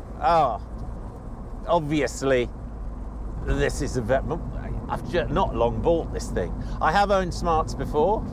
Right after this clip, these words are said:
and, uh, we just pull up here and squeeze through there. This is one of those roads that you think is wide and no problem, but it's not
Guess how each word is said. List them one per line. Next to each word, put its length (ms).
and, 540
uh, 200
we 140
just 160
pull 320
up 140
here 500
and 180
squeeze 720
through 300
there. 220
This 220
is 100
one 120
of 60
those 200
roads 380
that 120
you 100
think 360
is 140
wide 400
and 140
no 180
problem, 500
but 160
it's 160
not 380